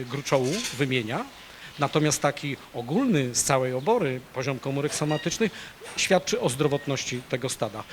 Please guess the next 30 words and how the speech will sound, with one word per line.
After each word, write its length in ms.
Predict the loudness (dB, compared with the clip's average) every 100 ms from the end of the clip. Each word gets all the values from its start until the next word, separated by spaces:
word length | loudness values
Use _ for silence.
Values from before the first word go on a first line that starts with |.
| -2
W 80 | 4
tej 120 | 6
oborze 320 | 8 6 6
nie 100 | 4
jest 180 | 4 2
źle, 240 | 2 0 -2 -14 -20 -20 -2
albo 200 | -2 2
nawet 280 | 2 2 0
jest 180 | -2 6
dobrze, 380 | 6 6 -4 -10 -12
bym 160 | -8 -8
powiedział. 440 | -6 -6 -8 -8 -12 -14 -20 -20 -20 -20 -12
Z 100 | 2
jednej 280 | 6 6 6
strony, 500 | 6 8 8 6 0 -6 -18 -18 -6
y, 200 | -2 -2
produkcja 500 | -2 -2 -2 2 6
mleka 460 | 8 8 6 4 2
i 40 |
hodowla 400 | 4 4 4 4
bydła 540 | 8 8 8 4 4 2
to 160 | 4
najtrudniejszy 760 | 6 6 4 0 2 2 4 4
dział 200 | 6 6
współczesnego 680 | 4 0 2 2 2 4 6
rolnictwa. 560 | 6 4 2 -4 -10 -12 -14 -20 -20 -20 -20 -18 -18 -20 -20 -20 -2
A 80 | 2
z 100 | 4
drugiej 300 | 6 6 6
strony 580 | 6 6 8 8 6